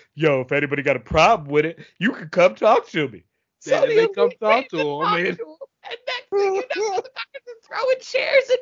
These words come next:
Speaker 1: biting people and shit.
Speaker 2: Oh, my God. Oh, man. Like,
Speaker 1: Oh.
Speaker 2: just like, um, like, this, this man,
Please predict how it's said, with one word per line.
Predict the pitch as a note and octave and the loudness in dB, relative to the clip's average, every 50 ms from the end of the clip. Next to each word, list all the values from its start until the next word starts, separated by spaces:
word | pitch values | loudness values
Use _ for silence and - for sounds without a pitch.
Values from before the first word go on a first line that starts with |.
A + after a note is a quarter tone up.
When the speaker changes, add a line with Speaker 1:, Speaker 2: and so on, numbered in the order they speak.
| B4 A4 | -2 -6
Speaker 1:
biting | - G#4 G#4 B4 A4 F#4+ A4 C5 B4 G#4+ | -6 -4 -4 -4 -4 -6 -10 -16 -12 -10
people | A4 A#4 G#4 - - A4+ | -10 -10 -10 -10 -12 -10
and | G4+ A#4 A#4+ A#4+ A#4+ A4 | -6 -6 -6 -6 -8 -14
shit. | - - A#4 A4+ A4 - | -10 -8 -8 -6 -6 -6
Speaker 2:
Oh, | G#3+ A3 G#3 G3+ F#3+ F#3+ F#3 F3+ F3+ F3+ F3 F3 E3+ E3+ E3 D#3 | -4 -4 -4 -4 -2 -2 -2 -2 -2 -2 -2 -2 -4 -4 -6 -8
my | D#3 E3 D#3+ D#3 D#3 | -8 -8 -6 -6 -8
God. | D3+ C#3+ D3 D#3 D#3+ E3 E3 D#3+ D#3 D3+ C#3+ C#3 B2 - _ _ _ _ _ _ _ _ _ _ _ _ _ _ _ | -8 -10 -12 -10 -8 -8 -8 -6 -6 -6 -6 -8 -10 -12 _ _ _ _ _ _ _ _ _ _ _ _ _ _ _
Oh, | F3 F3+ F3+ F3+ F#3 F3+ E3+ E3 D#3+ D#3 D#3 D3 D3 D3 C#3+ | -4 -2 0 0 0 0 0 0 0 0 0 -2 -2 -4 -6
man. | C3+ C#3+ D3 D3+ D3+ D3 D3+ D3 C#3+ C#3 C3+ C3 B2 A#2 A#2 _ _ _ _ _ _ _ _ _ _ _ - | -6 -6 -4 -2 -2 -2 -2 -2 -2 -2 -2 -4 -6 -8 -10 _ _ _ _ _ _ _ _ _ _ _ -6
Like, | G#4+ D4+ D#4+ D#4+ D#4 D4+ G#4+ G#4+ - _ _ _ _ _ | 0 4 4 6 6 4 2 -2 -6 _ _ _ _ _
Speaker 1:
Oh. | G4 F#4+ F#4+ F#4+ F#4 F#4 F#4+ F#4+ F4 E4 - G#4+ G#4+ G#4+ - _ _ _ _ _ _ | -10 -10 -8 -8 -10 -10 -12 -14 -16 -16 -18 -20 -20 -20 -20 _ _ _ _ _ _
Speaker 2:
just | - D3+ C#3 - D#3+ | -12 -12 -8 -2 2
like, | D#3 D3+ D3 C#3 C#3+ - _ _ _ - | 2 2 2 0 -4 -10 _ _ _ -6
um, | E3 E3+ F3 F3 E3+ E3+ E3+ E3 E3 D#3+ D3+ D3 D3 - | -2 0 2 4 6 6 6 6 4 4 0 -4 -8 -6
like, | C3+ E3 E3+ E3+ D#3+ D3+ D3 E3 | -2 2 2 2 2 0 0 0
this, | F#3 A#3 B3 - | 0 0 0 -4
this | G#3 F#3+ F3 E3 F3+ A#3+ - - | -10 -10 -8 -8 -8 -8 -6 -2
man, | A3+ G#3+ G#3 G3 F#3 F3 | 0 2 2 2 0 -2